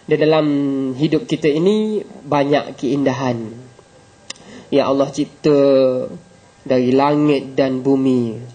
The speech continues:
"Wa huwallazi ansha'a jannatin ma'rusyat." Kan? Dan di antara, dan dialah Tuhan yang men-, menumbuhkan tumbuh-tumbuhan yang tumbuh melata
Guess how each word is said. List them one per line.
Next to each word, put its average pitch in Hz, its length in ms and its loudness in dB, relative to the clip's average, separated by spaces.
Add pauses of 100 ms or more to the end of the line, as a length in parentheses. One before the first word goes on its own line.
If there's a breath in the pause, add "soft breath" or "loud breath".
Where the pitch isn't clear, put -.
(520)
"Wa 135 80 2
huwallazi 147 720 4
ansha'a 147 800 0
jannatin 143 720 0
ma'rusyat." 139 1040 0 (640 soft breath)
Kan? 135 320 0 (240 loud breath)
Dan 139 240 2
di 139 80 0
antara, 139 480 2 (140)
dan 143 420 -2
dialah 143 320 0
Tuhan 143 320 0
yang 139 160 2
men-, 139 320 -2
menumbuhkan 143 800 0 (320 loud breath)
tumbuh-tumbuhan 151 720 0
yang 143 240 2
tumbuh 147 240 2
melata 147 640 0